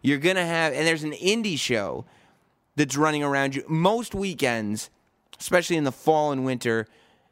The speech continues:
if you're in a major city, you can find an independent wrestling show. That's not the case in the U K. People in the U K are a lot more hungry for the product, and that's where that on-demand element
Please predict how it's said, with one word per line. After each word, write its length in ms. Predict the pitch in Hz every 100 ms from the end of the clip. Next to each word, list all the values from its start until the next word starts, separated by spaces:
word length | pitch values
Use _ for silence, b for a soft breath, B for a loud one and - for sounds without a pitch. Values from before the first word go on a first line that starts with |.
| b _ _ -
if 140 | 151
you're 180 | 147 165
in 80 | 180
a 40 |
major 320 | 160 151 143
city, 280 | 139 143 127
you 180 | 123 123
can 160 | 127 120
find 480 | - 139 127 131
an 100 | 127
independent 500 | 120 117 101 113 107
wrestling 320 | 98 110 113 104
show. 140 | 110
That's 180 | 135 220
not 120 | 294
the 100 | 294
case 600 | - 262 269 - - - b b b b -
in 140 | 139
the 80 | 135
U 200 | 127 123
K. 300 | - 104 92 B B
People 280 | 208 226 262
in 60 |
the 80 | 247
U 120 | 233
K 220 | 226 233 208
are 80 |
a 80 | 165
lot 320 | 156 165 180
more 240 | 175 165 156
hungry 480 | 156 202 226 185 131
for 160 | 127
the 80 | 117
product, 480 | - 104 101 92 - B
and 240 | B 143 147
that's 280 | 185 208 190
where 220 | 175 156
that 180 | 147 143
on-demand 720 | 139 151 160 143 143 147 139 127
element 540 | - 165 180 117 101